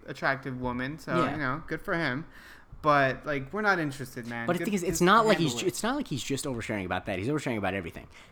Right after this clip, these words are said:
Speaker 2: Now, I'm an oversharer myself, so
Speaker 1: Yeah.
Speaker 2: I can't judge him that, that much. But I don't overshare as much as he does. However, the thing that I think is, uh,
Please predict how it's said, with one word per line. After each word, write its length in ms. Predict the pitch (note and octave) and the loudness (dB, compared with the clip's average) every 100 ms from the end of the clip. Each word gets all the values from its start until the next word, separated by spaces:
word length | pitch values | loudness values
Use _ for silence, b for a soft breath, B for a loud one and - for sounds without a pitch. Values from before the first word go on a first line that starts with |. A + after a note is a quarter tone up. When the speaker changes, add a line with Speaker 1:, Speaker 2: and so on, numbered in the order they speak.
| - | -4
Speaker 2:
Now, 320 | A#2 F#2 F#2 | -4 -2 -2
I'm 180 | - F#3 | 2 4
an 60 | E3+ | 4
oversharer 340 | C#3+ C3 B2+ | 2 2 0
myself, 320 | G#2+ G2+ G2 D#3+ | 0 -2 -2 2
so 60 | |
Speaker 1:
Yeah. 140 | D3 A#2 | 2 2
Speaker 2:
I 60 | |
can't 240 | A2+ C3 A2+ | 0 -4 -4
judge 180 | A2 | -4
him 80 | G#2+ | -4
that, 160 | F#2+ F#2 | -4 -4
that 80 | F2+ | -6
much. 200 | E2+ - | -8 -4
But 200 | C3+ A#2 - | -2 0 0
I 60 | |
don't 180 | C#3+ C#3 | -2 -2
overshare 200 | B2 B2 | -4 -4
as 100 | A2 | -6
much 160 | G#2+ G2 | -6 -8
as 60 | |
he 80 | F#2+ | -10
does. 220 | - - | -12 -12
However, 420 | B2 B2+ G#2+ D#2+ - b b b b - - - - - | -2 0 0 -2 -12 b b b b -20 -20 -20 -20 -18
the 180 | - C#3 | -6 -4
thing 480 | A#2+ D#3+ F#3 G#3 F#3 - - C3+ | -2 0 0 0 -4 -8 -18 -10
that 280 | B2 A2 G#2+ - | -4 -4 -4 -6
I 100 | A2 | -8
think 360 | - G2+ F#2 - | -8 -8 -10 -12
is, 520 | A#2 G#2+ G2 F#2 - - - | -6 -6 -6 -8 -12 -16 -18
uh, 460 | A2+ F#2 D2 B1 A1+ | -12 -10 -10 -10 -14